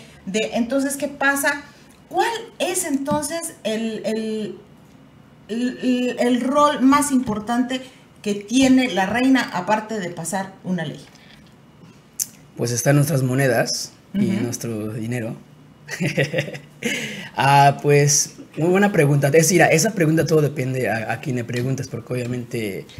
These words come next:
Speaker 2: hay diferentes opiniones. El poder de la reina es importante, es significante
Speaker 1: Ujú.
Speaker 2: y forma una parte de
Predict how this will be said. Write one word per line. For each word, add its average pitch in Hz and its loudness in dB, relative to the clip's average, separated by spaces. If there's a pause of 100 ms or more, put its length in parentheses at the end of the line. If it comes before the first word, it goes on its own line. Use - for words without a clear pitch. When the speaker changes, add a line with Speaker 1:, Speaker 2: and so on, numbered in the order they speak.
(120)
Speaker 2:
hay 127 0
diferentes 139 -2
opiniones. 139 -2 (220)
El 123 -2
poder 127 -2
de 147 2
la 147 4
reina 120 -2
es 135 -6
importante, 135 -4
es 120 -4
significante 131 0
Speaker 1:
Ujú. - -14
Speaker 2:
y 123 -2
forma 135 0
una 135 0
parte 123 -2
de 120 -2